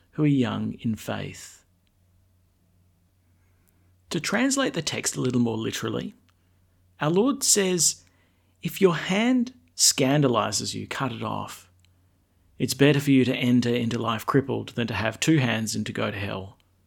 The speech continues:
into the fire that cannot be put out." "And if your foot scandalizes you, cut it off. It is better for you to enter into life lame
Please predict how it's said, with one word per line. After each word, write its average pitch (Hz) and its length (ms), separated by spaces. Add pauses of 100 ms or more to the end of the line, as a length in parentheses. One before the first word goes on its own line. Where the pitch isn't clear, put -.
(200)
into 120 180
the 117 80
fire 123 380
that 127 140
cannot 113 300
be 107 100
put - 160
out." 92 320 (1200)
"And 127 140
if 135 140
your 165 140
foot 294 260
scandalizes 113 960
you, 101 220
cut 113 220
it 135 100
off. - 340
It 123 100
is 117 100
better 151 240
for 151 100
you 160 120
to 151 120
enter 170 320
into 147 240
life 127 340
lame 139 520